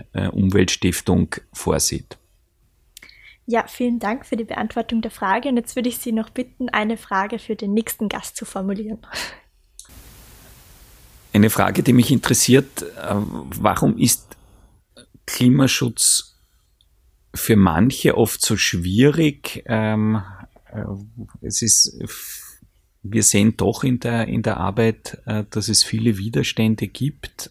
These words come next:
Speaker 1: Ähm, wie kann man diese Widerstände am besten sich mit denen auseinandersetzen und möglichst überzeugend, ähm, Kräfte bündeln in Richtung Nachhaltigkeit und Energiewende?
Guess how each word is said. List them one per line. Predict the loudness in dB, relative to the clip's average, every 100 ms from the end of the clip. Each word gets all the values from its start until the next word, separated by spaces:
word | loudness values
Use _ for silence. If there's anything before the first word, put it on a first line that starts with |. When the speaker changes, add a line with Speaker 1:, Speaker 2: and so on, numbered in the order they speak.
| -8
Speaker 1:
Ähm, | -6 -2 0 0 -2 -6 -12
wie | -8 -4 -4
kann | 0 0
man | 0
diese | -2 -2 0
Widerstände | 0 0 -2 -2 0 2 2 0
am | -4 -6
besten | -2 0 2 0 2 2 2 -2 _ _ _ _ _ _ _ _ _ -20 -6
sich | -2 4
mit | 4 4
denen | 4 4
auseinandersetzen | 2 2 2 2 2 2 2 2 2 4 4 4 0 -16 -16 -16 -16 -18 -20 _ _
und | 4 6 4 6
möglichst | 6 6 2 2
überzeugend, | 2 4 2 2 2 4 4 6 4 2 -6
ähm, | 0 2 4 2 0 -2 -12 _ -20 -16 0
Kräfte | 2 2 2 2
bündeln | 4 4 6
in | 4
Richtung | 4 2 2 2
Nachhaltigkeit | 2 2 0 -2 -4 -2 -2 -2
und | -4
Energiewende? | -4 -6 -8 -8 -8 -8 -10 -12